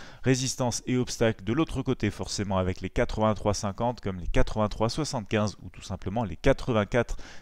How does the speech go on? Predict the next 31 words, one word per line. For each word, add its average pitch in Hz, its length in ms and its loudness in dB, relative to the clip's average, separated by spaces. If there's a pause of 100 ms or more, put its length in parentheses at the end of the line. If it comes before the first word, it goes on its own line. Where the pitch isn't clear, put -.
(120)
zéro 127 320 8
zéro. 107 280 4
Une 139 60 -2
dernière 147 320 6
paire 120 220 6
avant 113 100 4
de 107 60 -8
passer 113 240 2
sur 117 160 -4
les 104 100 2
graphiques, 104 380 2 (260)
l'U 143 160 4
S 139 140 8
D 135 100 4
C - 160 8
A 113 80 6
D. 98 140 -4 (340)
On 104 80 -4
a 113 80 4
des 110 120 2
zones 110 140 -4
support 135 520 4
sur - 260 -4
les 95 180 2
un 104 120 0
trente-deux 104 320 -2
vingt-cinq, 127 480 0
les 110 80 -2
un 107 100 2
trente-deux, 107 380 -4
les 95 120 0